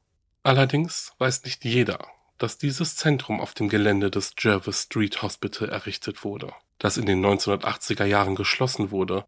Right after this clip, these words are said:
nachdem es sich über dreihundert Jahre lang um die Bedürfnisse von Kranken und Sterbenden gekümmert hatte. Viele Einheimische behaupten, dass verdächtige Aktivitäten in der Gegend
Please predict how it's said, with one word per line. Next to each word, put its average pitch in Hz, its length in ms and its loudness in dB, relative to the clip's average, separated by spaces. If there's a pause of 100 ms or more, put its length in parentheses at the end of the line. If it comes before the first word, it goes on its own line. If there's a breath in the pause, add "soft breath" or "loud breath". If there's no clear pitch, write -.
(120)
nachdem 135 340 0
es 143 140 0
sich 131 220 -2
über 127 200 0
dreihundert 131 540 2
Jahre 123 260 6
lang 104 300 2
um 117 180 -4
die 117 80 -6
Bedürfnisse 110 640 0
von 110 200 0
Kranken 110 460 -6
und 107 200 -6
Sterbenden 101 500 0
gekümmert - 560 -10
hatte. - 240 -16 (1160)
Viele 175 300 -2
Einheimische 123 540 0
behaupten, 104 680 -2 (180)
dass - 180 -4
verdächtige 104 680 0
Aktivitäten 101 800 -2
in 98 80 0
der 101 100 0
Gegend 101 640 -2